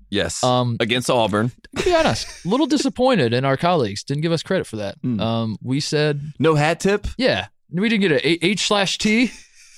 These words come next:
Speaker 2: H, H slash T
Speaker 1: <laughs> In
Speaker 2: at One Shining
Speaker 1: parentheses?
Speaker 2: Pie in
Speaker 1: Come on.
Speaker 2: parentheses. Oh my
Speaker 1: At
Speaker 2: God.
Speaker 1: least give us that.
Speaker 2: My God. No ethics in this, this industry anymore. Um,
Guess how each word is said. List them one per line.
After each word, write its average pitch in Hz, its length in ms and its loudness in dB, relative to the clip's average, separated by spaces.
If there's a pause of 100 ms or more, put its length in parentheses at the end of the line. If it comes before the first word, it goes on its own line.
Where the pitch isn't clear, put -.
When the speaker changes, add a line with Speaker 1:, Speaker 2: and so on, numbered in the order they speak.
(200)
Speaker 2:
H, 202 340 -2
H 220 260 0
slash 233 340 2
T 220 280 2
Speaker 1:
<laughs> - 0 -
In 160 80 2
Speaker 2:
at 190 100 2
One 190 220 4
Shining 214 320 2
Speaker 1:
parentheses? 208 440 0
Speaker 2:
Pie - 80 0
in - 40 0
Speaker 1:
Come 302 160 0
on. 104 140 0
Speaker 2:
parentheses. - 260 -6 (520)
Oh - 80 -16
my 262 100 2
Speaker 1:
At 165 80 0
Speaker 2:
God. 202 160 2
Speaker 1:
least 104 120 2
give 160 140 2
us 113 120 -2
that. 123 340 0
Speaker 2:
My 135 180 2
God. 131 480 2 (320)
No 208 160 4
ethics 165 380 0
in 123 80 0
this, 107 220 -2 (120)
this 127 220 -2
industry 120 360 -2
anymore. 117 360 0 (320)
Um, 151 400 0